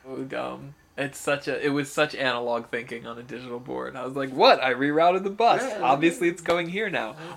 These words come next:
Speaker 1: Oh no, the b-, bus just split in half." <laughs> Magically, and is going to the, the old output and the new output. Oh, good times. Well, I have plenty of time to make more mistakes like that.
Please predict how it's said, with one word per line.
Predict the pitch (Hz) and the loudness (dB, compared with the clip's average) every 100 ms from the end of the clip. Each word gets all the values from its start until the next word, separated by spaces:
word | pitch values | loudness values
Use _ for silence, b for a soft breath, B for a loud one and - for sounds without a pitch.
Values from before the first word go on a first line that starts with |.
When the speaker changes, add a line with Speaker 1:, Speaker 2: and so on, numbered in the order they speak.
| B | B
Speaker 1:
Oh | 196 | 2
no, | 202 190 | 2 2
the | 156 | 0
b-, | 143 143 _ | 0 -10 _
bus | - 175 - | 4 4 2
just | - - - | -2 -2 -4
split | - 139 | -2 -2
in | 123 | -2
half." | 123 - - - - _ - 214 277 | -8 -8 -10 -12 -20 _ -20 -20 -10
<laughs> | - - - | -6 -6 -8
Magically, | 202 160 139 127 117 147 - - - | -2 -2 -2 -6 -10 -12 -12 -16 -10
and | 147 | -6
is | 151 | -6
going | 160 143 147 | -4 -6 -6
to | 143 131 | -6 -2
the, | 135 135 - 151 | -2 -4 -14 -8
the | 120 113 | -6 0
old | 180 277 285 | 4 4 4
output | 113 - 151 - - | -4 -6 -6 -6 -4
and | 302 381 151 | -4 -2 -6
the | |
new | 120 120 104 | -4 -4 -4
output. | 82 - - - - - _ - 269 285 B B B B B B B B B B | -6 -10 -12 -12 -20 -20 _ -10 -6 -6 B B B B B B B B B B
Oh, | 131 151 151 120 120 139 165 - | 4 6 8 6 4 2 -4 0
good | 214 226 | 6 6
times. | 185 160 151 143 139 | 8 6 8 6 8
Well, | 160 170 151 | 10 10 8
I | 170 170 | 6 6
have | 156 - - | 4 -2 -6
plenty | 190 190 175 | 0 2 0
of | |
time | 160 143 120 | -2 -6 -4
to | 117 | -6
make | 110 - | -8 -8
more | 113 | -8
mistakes | 110 - 117 107 - | -8 -10 -10 -8 -8
like | 107 | -8
that. | - - - | -8 -10 -10